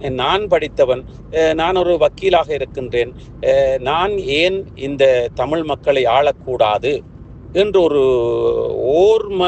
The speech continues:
போக்கோடு அவர் இருப்பதாலும், கஜேந்திரகுமார் பொன்னம்பலம் குழுமத்தை நாங்கள் பார்க்கின்ற பொழுது,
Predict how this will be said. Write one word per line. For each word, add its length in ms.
போக்கோடு 540
அவர் 260
இருப்பதாலும், 640
கஜேந்திரகுமார் 720
பொன்னம்பலம் 600
குழுமத்தை 540
நாங்கள் 320
பார்க்கின்ற 440
பொழுது, 280